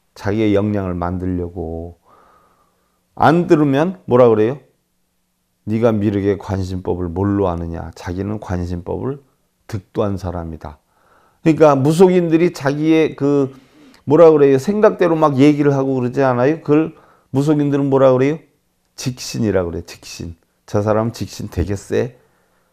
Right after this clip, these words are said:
하, 예측을 잘해." 직신이라 그래, 직신. 신의 기운이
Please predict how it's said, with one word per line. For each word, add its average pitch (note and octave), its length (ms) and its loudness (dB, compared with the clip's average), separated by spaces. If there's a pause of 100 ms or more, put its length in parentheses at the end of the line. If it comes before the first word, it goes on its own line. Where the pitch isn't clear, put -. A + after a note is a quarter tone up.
(120)
하, - 540 -12 (300)
예측을 A2 520 2
잘해." A2+ 540 0 (220)
직신이라 B2 680 -4
그래, E2 180 -8
직신. - 440 -14 (440)
신의 G#3+ 400 2
기운이 C3+ 640 2